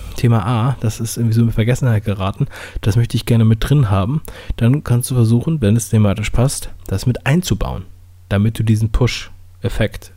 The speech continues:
nutzen kannst. Also so kann man dann halt auch reingehen, das ist ja nicht alles nur Zufall, ne? Ihr solltet euch ein bisschen Gedanken machen, das, das <laughs> sage ich ja auch oft. Also Optimierung beginnt ja auch schon vor der Produktion und das ist genau diese,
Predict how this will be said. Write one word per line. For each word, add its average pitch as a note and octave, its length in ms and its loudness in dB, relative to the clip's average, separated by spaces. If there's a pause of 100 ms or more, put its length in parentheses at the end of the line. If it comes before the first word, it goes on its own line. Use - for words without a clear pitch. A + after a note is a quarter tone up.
nutzen A2 360 -2
kannst. D#2+ 320 -10 (540)
Also A2+ 240 4
so C3 120 2
kann C#3 200 0
man C3 100 4
dann A#2+ 160 4
halt A#2 140 2
auch - 200 -2
reingehen, B2+ 320 4
das A#2+ 120 2
ist B2+ 100 -2
ja A#2+ 80 2
nicht A#2 180 2
alles A2+ 220 0
nur A#2 120 4
Zufall, - 420 -4
ne? G#2+ 120 -2
Ihr G#2+ 80 2
solltet A2+ 220 4
euch A2 120 4
ein A2+ 100 2
bisschen A2+ 220 2
Gedanken G#2 320 0
machen, G2+ 320 -2
das, - 220 -12
das E2 360 -6
<laughs> F#2 340 -4
sage G#2+ 200 2
ich G#2 60 -2
ja D#2+ 120 -2
auch - 120 -6
oft. A2+ 240 -4 (480)
Also A2+ 200 4
Optimierung C3+ 580 4
beginnt B2+ 300 2
ja B2 120 4
auch A#2+ 80 4
schon A2+ 200 2
vor B2+ 220 2
der A#2 80 4
Produktion B2 800 2 (920)
und G2+ 80 2
das F#2+ 140 0
ist A2 120 -2
genau G2+ 240 6
diese, G#2 720 4